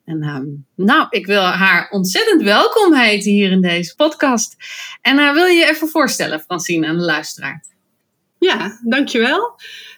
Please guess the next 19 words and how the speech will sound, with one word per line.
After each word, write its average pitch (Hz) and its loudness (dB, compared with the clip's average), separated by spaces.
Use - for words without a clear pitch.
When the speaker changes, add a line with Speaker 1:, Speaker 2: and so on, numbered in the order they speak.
Speaker 2:
Mijn 262 -2
naam 269 0
is 240 -4
Francine 233 0
Walton 330 0
en 226 -2
mijn 208 2
bedrijf 190 -4
heet 170 -6
Groeiplaats 202 -4
voor - -16
Vrouwen. 160 -6
En 190 -2
ik 185 -4
werk 214 -2
als 196 -4
coach 233 -2
en 208 0
trainer. 254 -2